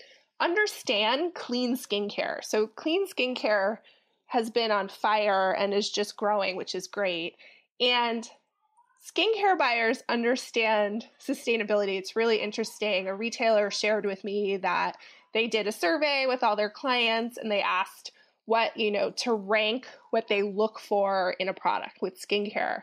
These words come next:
And number one was efficacy. And number two was sustainability with skincare. In makeup, it was, like, number twenty, sustainability. So it's getting up there, but the client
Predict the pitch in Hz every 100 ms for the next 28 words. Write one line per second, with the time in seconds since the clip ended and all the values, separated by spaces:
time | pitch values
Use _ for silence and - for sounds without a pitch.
0 | - 196 208 277 330 254 226 208 214 240
1 | 240 - 202 190 - 190 - - 202 196
2 | 190 214 - - _ - 247 240 247 -
3 | 453 440 330 226 - 220 220 233 175 -
4 | - _ 220 208 - 214 220 208 226 -
5 | - - _ _ - 233 226 - 220 214
6 | 226 302 453 254 - - - 226 247 254
7 | 254 247 - - 208 214 226 220 220 214
8 | - - 208 190 - - _ - 226 -
9 | 185 - - - - - - 226 214 -
10 | 233 - - 202 214 269 285 302 - 339
11 | 392 440 285 - 214 - 247 240 254